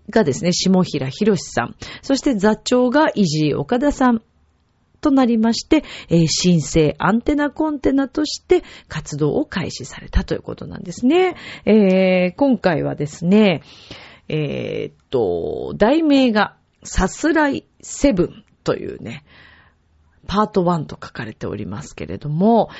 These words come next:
えー、東京アンテナコンテナと愉快な仲間たちプレゼンツということなんですね。で、ちょっとだけ改訂版というふうに書かれていらっしゃいますけども、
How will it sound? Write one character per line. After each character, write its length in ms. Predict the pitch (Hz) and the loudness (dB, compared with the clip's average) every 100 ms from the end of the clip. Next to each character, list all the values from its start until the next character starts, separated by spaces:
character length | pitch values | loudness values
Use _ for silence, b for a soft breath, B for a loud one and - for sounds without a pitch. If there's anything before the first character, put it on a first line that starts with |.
| B - | B -6
え 80 | |
ー、 40 | - - | -4 0
東 220 | 185 170 | 0 2
京 200 | 180 - | 0 0
ア 100 | - | -2
ン 80 | 185 | -2
テ 120 | 180 | 0
ナ 140 | 185 190 | -2 -2
コ 160 | 220 | -4
ン 60 | 202 | -4
テ 120 | 196 | -4
ナ 140 | 202 | -6
と 160 | 208 285 | -4 0
愉 140 | 311 | 0
快 240 | 370 427 403 | 2 0 0
な 100 | 381 | -2
仲 320 | 359 - 330 | -6 -4 -4
間 140 | 320 | -4
た 160 | - 302 | -4 -2
ち 180 | - 403 | 0 0
プ 160 | 349 | 2
レ 140 | 240 202 | 2 2
ゼ 180 | 170 156 | 0 -2
ン 140 | 151 | -2
ツ 160 | - 415 | 0 0
と 120 | - | 0
い 80 | 143 | -2
う 40 | |
こ 140 | - - | -4 -10
と 140 | 120 | -10
な 140 | 110 - | -12 -12
ん 60 | |
で 80 | - | -12
す 140 | - | -4
ね。 220 | 214 247 220 | 0 2 2
で、 120 | 208 | 0
ち 120 | 254 | -2
ょ 20 | |
っ 20 | |
と 100 | - | -4
だ 120 | 311 - | -4 -2
け 140 | 302 | -4
改 220 | - 233 | -2 -2
訂 260 | - 214 202 | 0 -2 0
版 240 | 185 175 | 0 -2
と 120 | - 143 | -4 -6
い 60 | |
う 40 | 143 | -6
ふ 80 | |
う 40 | - | -8
に 100 | - | -12
書 80 | - | -12
か 120 | 135 | -10
れ 80 | 127 | -10
て 120 | - | -10
い 40 | - | -12
ら 80 | |
っ 20 | 151 | -10
し 120 | - | -12
ゃ 40 | |
い 40 | - | -10
ま 120 | 82 | -12
す 100 | - | -12
け 100 | 214 | -8
ど 100 | 302 | -2
も、 180 | 349 | -2